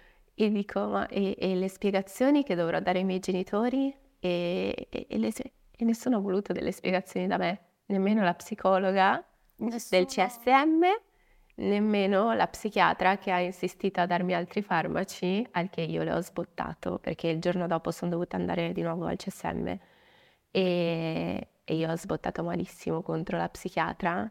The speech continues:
Speaker 1: cioè le ho fatto proprio una scenata perché questa mi fa: "Eh, ma è perché per il tono dell'umore, così fa", e faccio: "No, cioè se tu me li ridai io lo rifaccio, n-, no".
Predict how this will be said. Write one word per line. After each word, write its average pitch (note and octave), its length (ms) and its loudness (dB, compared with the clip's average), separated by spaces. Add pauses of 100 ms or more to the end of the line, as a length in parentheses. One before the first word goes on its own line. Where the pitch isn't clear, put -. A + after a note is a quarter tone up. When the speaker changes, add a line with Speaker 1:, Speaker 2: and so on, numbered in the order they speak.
(100)
Speaker 1:
cioè E3+ 140 -4
le F3 80 -2
ho - 20 -4
fatto F3 260 -2
proprio E3+ 240 -2
una E3+ 100 0
scenata E3+ 500 -2
perché E3+ 220 -6
questa - 220 -12
mi F#3 80 -6
fa: A3 200 -4
"Eh, D4 60 0
ma C4 160 0 (420)
è A3+ 160 0
perché A3 680 0
per A3+ 120 0
il A3 160 2
tono A3 240 0
dell'umore, A#3 840 2
così A#3 280 2
fa", A3 260 0
e G#3 80 -4
faccio: - 300 -10
"No, G#3+ 340 0
cioè F#3+ 120 0
se - 180 -6
tu A#3+ 120 -2
me D4 100 4
li G#3+ 140 4
ridai G3 580 0
io G3+ 160 2
lo F#3+ 80 2
rifaccio, E3+ 720 -6 (480)
n-, G3+ 240 2 (220)
no". G3+ 320 2